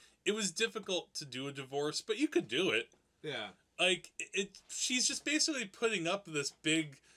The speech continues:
Speaker 1: conflict where she's just, you know, you would think, too, logically, he owns this big department store chain. She gets a divorce, she's gonna get a lot of money from
Speaker 2: Yeah,
Speaker 1: that.
Speaker 2: and he clearly says, "Look, I'll give you, like,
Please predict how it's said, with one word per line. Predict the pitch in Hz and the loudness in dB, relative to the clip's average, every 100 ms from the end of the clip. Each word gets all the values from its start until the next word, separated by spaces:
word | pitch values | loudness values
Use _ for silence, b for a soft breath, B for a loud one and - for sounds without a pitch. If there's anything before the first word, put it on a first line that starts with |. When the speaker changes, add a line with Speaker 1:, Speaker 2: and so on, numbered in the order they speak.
| b b _ _ | b b _ _
Speaker 1:
conflict | - 160 170 - 139 113 - | -4 -2 -2 -2 -2 -2 -2
where | 135 127 120 117 107 98 _ _ _ _ _ - - | 0 2 4 2 -2 -12 _ _ _ _ _ -18 -8
she's | - 156 147 | -4 -2 -2
just, | 151 - B B B | -4 -10 B B B
you | 277 | 0
know, | |
you | 240 269 | 0 -2
would | - | -2
think, | 359 349 - | 0 0 -2
too, | 285 302 | 0 2
logically, | 175 202 226 202 170 143 131 135 | 4 2 2 -2 0 0 0 -4
he | - 214 226 | -4 0 2
owns | 208 247 254 196 | 2 0 0 2
this | 185 - | 2 0
big | - 190 175 | 2 2 2
department | 156 - 175 180 160 - | 0 0 0 0 -2 0
store | - 143 113 | 0 2 0
chain. | 107 - 120 113 110 - B B B - - | 0 0 2 2 -2 -12 B B B -20 -6
She | - | 0
gets | 330 302 | 2 2
a | 240 | 2
divorce, | 196 143 - 190 151 | 2 4 4 4 2
she's | 214 262 | 0 0
gonna | 226 | 2
get | 165 143 | 4 4
a | |
lot | 165 151 | 4 2
of | |
money | 170 208 - | 2 0 -2
from | - 113 | -6 -4
Speaker 2:
Yeah, | 104 | 0
Speaker 1:
that. | 233 | 0
Speaker 2:
and | - | 0
he | |
clearly | - 294 254 220 | -4 -6 -4 -4
says, | 262 202 147 | -2 -2 -2
"Look, | 202 147 170 | -4 -6 -10
I'll | |
give | 147 196 226 | -8 -6 -2
you, | 175 131 - 135 | -2 -4 -12 -12
like, | 135 | -12